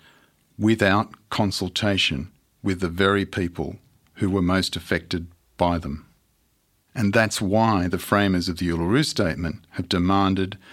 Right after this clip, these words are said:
that any future reform goes beyond symbolism. Story alone is not enough, nor is an acknowledgement of country.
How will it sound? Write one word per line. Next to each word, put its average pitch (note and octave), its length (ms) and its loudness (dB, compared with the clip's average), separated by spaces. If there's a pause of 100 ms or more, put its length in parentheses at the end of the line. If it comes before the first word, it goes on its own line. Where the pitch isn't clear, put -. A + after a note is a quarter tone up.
(260)
that - 260 -4
any F3+ 240 2
future C3+ 480 0
reform F2+ 680 -2 (300)
goes A2 360 2
beyond F2 580 -2 (180)
symbolism. D#2+ 720 -2 (760)
Story D3+ 520 4
alone G#2+ 580 2 (400)
is F2+ 140 0
not F#2+ 180 4
enough, E2 500 0 (760)
nor A#2 520 4 (160)
is G2+ 140 0
an G2 100 2
acknowledgement F2 500 0
of D#2 80 -6
country. F2+ 440 -2